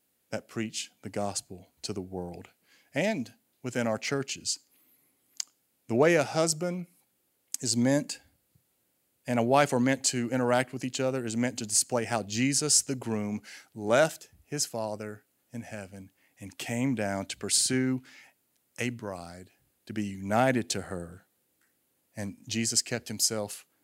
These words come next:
pure for us in order that he could lay down his life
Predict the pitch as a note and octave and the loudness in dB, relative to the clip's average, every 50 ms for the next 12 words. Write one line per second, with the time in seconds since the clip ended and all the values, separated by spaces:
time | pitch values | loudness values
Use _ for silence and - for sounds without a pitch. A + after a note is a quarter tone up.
0 | _ _ _ _ _ _ _ _ _ _ - - - A#2 A2 G#2 F#2 E2 E2 - | _ _ _ _ _ _ _ _ _ _ -12 -4 0 2 2 2 0 -2 -8 -16
1 | _ _ _ _ - - G2+ F#2+ E2+ E2+ E2+ - - - - - - _ _ _ | _ _ _ _ -16 -12 -12 -12 -12 -10 -6 -4 -2 -2 -2 -4 -10 _ _ _
2 | _ _ _ _ _ _ _ _ _ _ _ _ _ _ _ _ _ _ _ _ | _ _ _ _ _ _ _ _ _ _ _ _ _ _ _ _ _ _ _ _
3 | _ _ _ _ _ _ _ _ _ _ - - - G#2 G#2 G#2+ G#2 G#2 G#2 G#2 | _ _ _ _ _ _ _ _ _ _ -14 -8 -4 -2 -2 0 0 0 -2 -2
4 | G2 F#2+ - - C3+ C3+ - B2+ A2+ A2+ A2+ A2 G#2+ G#2+ G#2 G2+ F#2+ - B2 B2+ | -4 -6 -4 -4 -4 -4 -4 -6 -6 -4 -4 -4 -4 -4 -6 -6 -6 -6 -4 -4
5 | B2+ A#2+ A2+ - G2 F2+ F2+ F2 E2+ E2+ - - - | -2 -4 -4 -6 -8 -10 -10 -10 -10 -12 -14 -14 -16